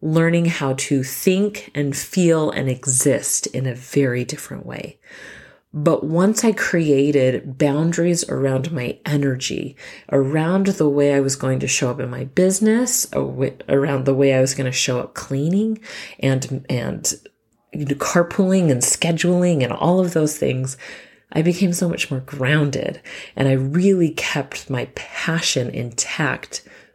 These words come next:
throughout that process. It was never something I had to do. It was never something I pressured myself to do. It was something I chose to do.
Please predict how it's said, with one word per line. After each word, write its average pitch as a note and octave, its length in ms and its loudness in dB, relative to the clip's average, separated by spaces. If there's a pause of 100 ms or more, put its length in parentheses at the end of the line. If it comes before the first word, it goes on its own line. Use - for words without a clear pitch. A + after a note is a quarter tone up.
(160)
throughout C#3 500 2
that C3 220 -2
process. - 720 0
It - 120 0
was C3 180 0
never D#3 420 2
something C#3 440 -2
I B2+ 100 -4
had D3 440 -4
to D#3 100 -2
do. C#3+ 300 4
It - 360 -14
was D3 140 2
never D3+ 240 2
something C#3 340 0
I B2 80 0
pressured D#3+ 540 -2
myself C#3+ 440 0
to - 100 -6
do. C#3 200 4
It B2+ 140 0
was - 140 -2
something G3 340 -2
I F3 140 0
chose D3 540 0
to - 140 -6
do. - 300 -2